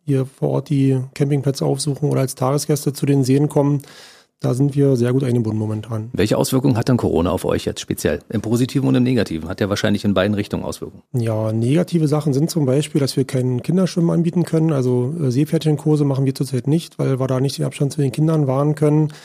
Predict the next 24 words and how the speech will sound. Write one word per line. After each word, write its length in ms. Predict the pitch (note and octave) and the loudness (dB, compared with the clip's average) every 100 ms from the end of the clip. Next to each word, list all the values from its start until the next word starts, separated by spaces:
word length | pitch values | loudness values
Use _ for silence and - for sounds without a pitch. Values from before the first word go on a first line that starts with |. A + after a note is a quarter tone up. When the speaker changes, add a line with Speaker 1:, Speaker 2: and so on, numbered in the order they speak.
| - - - - | -20 -20 -16 -4
Speaker 1:
Dann 180 | B2+ C3+ | 0 0
haben 160 | C#3+ | 2
wir 140 | C#3 B2+ | 2 2
relativ 340 | D3 D#3 D3 | 0 0 0
umfangreiche 540 | D3+ D3+ D3 C3+ C3 | 0 2 2 2 0
Hygienemaßnahmen 640 | C#3 C3 E3 D#3+ D#3 E3+ D#3+ | 0 2 2 0 0 -2 -2
zu 100 | C#3+ | -2
beachten. 560 | C#3+ D3+ - E3+ E3+ | -2 -4 -2 0 0
Ähm, 320 | F#3 C#3 C#3 | 0 0 0
das 100 | C3 A#2+ | -2 -2
gilt 200 | C#3 C#3+ | -2 0
in 140 | C3+ | 2
jedem 160 | C#3 C#3 | 4 2
Betrieb, 420 | B2+ - E3 - _ | 0 0 -2 -2 _
dass 200 | C#3 C3 | -6 -4
wir 120 | D3 | -2
da 200 | C3 C3 | 0 0
besondere 360 | B2+ C3 C3+ C3+ | 0 2 2 0
Desinfektionspläne, 960 | B2+ C3+ C3 - D3 - - C#3+ D3 C3+ | -2 -4 -4 0 0 0 0 2 2 0
Hygienepläne 520 | B2+ D3 C#3 D3 C3+ | 0 0 0 0 2
haben 200 | C#3 C#3+ | 2 2
müssen, 320 | C#3+ C#3 C#3 | 0 0 0
auch 140 | C3+ C#3 | 0 -2
auf 200 | C3 | -4